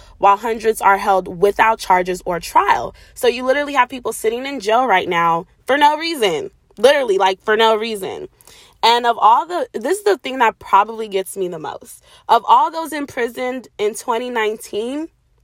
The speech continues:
there are reported to be a hundred and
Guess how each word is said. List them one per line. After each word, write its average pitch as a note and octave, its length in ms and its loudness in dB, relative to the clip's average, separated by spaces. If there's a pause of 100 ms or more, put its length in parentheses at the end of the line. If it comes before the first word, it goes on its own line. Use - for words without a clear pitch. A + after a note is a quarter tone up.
(920)
there A3+ 240 2
are B3 220 4
reported C4+ 420 -2
to C4 140 -4
be A#3+ 340 -8 (300)
a A#3 160 4
hundred C4+ 500 -4
and B3 160 -4